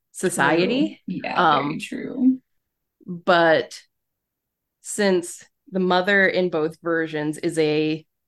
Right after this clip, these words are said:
Speaker 1: well, in this one, she's a de-, divorcee, single mother, I think
Speaker 2: Mm-hmm.
Speaker 1: that's very not traditional in
Speaker 2: Yes.
Speaker 1: Japan. And the fact that she's putting her career in a way above raising her son, and her son is kind of raising himself.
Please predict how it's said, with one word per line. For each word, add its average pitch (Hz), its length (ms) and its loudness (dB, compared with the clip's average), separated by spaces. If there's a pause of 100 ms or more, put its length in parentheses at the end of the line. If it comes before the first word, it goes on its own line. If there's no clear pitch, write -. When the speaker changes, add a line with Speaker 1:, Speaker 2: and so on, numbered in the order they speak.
(160)
Speaker 1:
well, 185 200 4
in 180 80 4
this 190 180 -2
one, 143 220 -2
she's 160 200 -2
a 160 80 -2
de-, 147 420 -2
divorcee, 185 800 0
single 180 420 0
mother, 156 440 -2 (280)
I 185 120 0
think 196 60 2
Speaker 2:
Mm-hmm. 190 100 0
Speaker 1:
that's 185 200 0
very 165 720 2
not 151 300 -2
traditional 151 800 -6 (400)
in 170 220 2
Speaker 2:
Yes. 156 200 -6
Speaker 1:
Japan. 143 480 -2 (200)
And 165 200 0
the 160 60 -2
fact 170 280 -2
that 170 140 -4
she's 165 240 -2
putting 170 480 -2
her 170 180 -4
career 165 560 -2
in 160 140 -2
a 160 60 -2
way 156 200 0
above 151 500 -2
raising 160 340 -2
her 160 140 -4
son, 160 380 -2
and 160 200 -4
her 156 120 -4
son 151 260 -4
is 151 120 -6
kind 156 200 -4
of 151 140 -8
raising 151 320 -4
himself. 147 680 -8